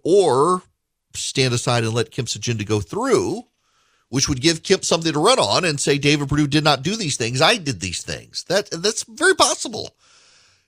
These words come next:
Stacey Abrams essentially baited David Perdue into going on and getting out there and doing this, so he has, and he has before a legislative session.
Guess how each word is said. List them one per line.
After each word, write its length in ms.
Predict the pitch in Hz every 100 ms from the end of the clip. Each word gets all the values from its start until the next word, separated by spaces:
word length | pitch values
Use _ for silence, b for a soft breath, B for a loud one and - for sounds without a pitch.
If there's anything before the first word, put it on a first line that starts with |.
| b
Stacey 440 | - 220 233 208
Abrams 300 | 208 208 175
essentially 440 | 160 160 190 170 156
baited 500 | 107 151 196 170 135
David 300 | 151 156 139
Perdue 300 | 139 165 160
into 120 | 123
going 360 | 110 135 147 135
on 160 | 139
and 180 | 139 110
getting 260 | 113 143 135
out 220 | 143 135
there 160 | 131
and 160 | 117 104
doing 300 | 120 156 127
this, 180 | 98 107
so 240 | - 120
he 220 | 110 117
has, 680 | 110 147 143 95 101 127 - -
and 100 | 110
he 80 |
has 400 | 110 135 135 131
before 400 | 110 113 - 135
a 60 | 127
legislative 520 | 120 123 - 120 117
session. 380 | - 165 - 82